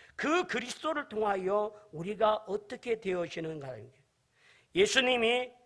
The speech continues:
너희 조상 아브라함, 너희의 자랑 다윗의 자손으로 이 땅에 오시는 그 메시아가 이 이방인들과 모든 유대인들 전체를 아우르는 메시아로 오신다는 사실을 요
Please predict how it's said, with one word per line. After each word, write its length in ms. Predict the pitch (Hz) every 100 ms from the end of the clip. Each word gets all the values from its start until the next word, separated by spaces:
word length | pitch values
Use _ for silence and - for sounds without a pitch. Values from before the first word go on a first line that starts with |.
| _
너희 260 | 202 233 240
조상 440 | 220 214 226 220 -
아브라함, 720 | - 180 202 233 202 - -
너희의 340 | 214 262 240 220
자랑 380 | 214 240 226 185 -
다윗의 400 | - - 269 254
자손으로 440 | 220 208 - 233 214
이 200 | 208 -
땅에 240 | 247 240
오시는 460 | 214 220 240 226 214
그 120 | 220
메시아가 920 | 254 196 214 - 285 233 180 226 165 - - - -
이 320 | 294 262 277 277 _ _ _ _ _ _ _ _ _ _ _ -
이방인들과 1200 | 233 262 302 277 262 220 214 180 156 143 127 - _ -
모든 680 | 233 262 311 330 285 190
유대인들 640 | 156 156 214 247 220 190 -
전체를 640 | 220 302 - 247 202 185
아우르는 760 | - 139 143 156 143 143 190 214 _ _ _
메시아로 840 | 147 143 139 - 202 170 151 165 -
오신다는 560 | 139 - 156 135 123
사실을 720 | 117 - 107 - 113 127 107 - _ _ _ _ _ _ 127
요 180 | 127